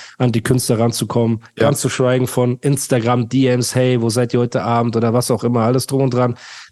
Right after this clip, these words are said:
Speaker 1: Ne, und du kannst dir auch sicher sein, wenn du so Mädels siehst bei einem Konzert, die dann Insta-Story machen und den Künstler verlinken und noch drei, vier andere,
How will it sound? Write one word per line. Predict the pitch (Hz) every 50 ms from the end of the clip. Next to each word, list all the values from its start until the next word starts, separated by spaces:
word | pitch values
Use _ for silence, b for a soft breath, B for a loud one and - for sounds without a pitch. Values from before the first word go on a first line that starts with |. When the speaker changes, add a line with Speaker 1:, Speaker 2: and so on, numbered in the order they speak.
| _
Speaker 1:
Ne, | - 139
und | 147 139 127
du | 117
kannst | - 156 156 147 -
dir | 143 135
auch | 123
sicher | 113 143 147 - 147 131
sein, | 120 135 139 139 135 127
wenn | 127 131 127
du | 123 127
so | 120 120 127 127
Mädels | 127 135 147 147 139 139 123 - -
siehst | 139 139 131 - -
bei | 123
einem | 123 123 120
Konzert, | - - 120 113 - - 143 143 143 139 B B B B B B B B _ _
die | - 113
dann | 135 123 123
Insta-Story | - 143 147 - - 135 127 - - - 131 127 131
machen | 127 131 127 - - 131 127 127
und | 123 110 120
den | 113 104
Künstler | - - 127 - - - 127 113
verlinken | - - 117 113 127 131 127 - - - 120 120 123
und | - 131 123 - -
noch | 131 117 -
drei, | - 120 127 131 117
vier | - 123 110
andere, | 127 139 127 117 110 123 139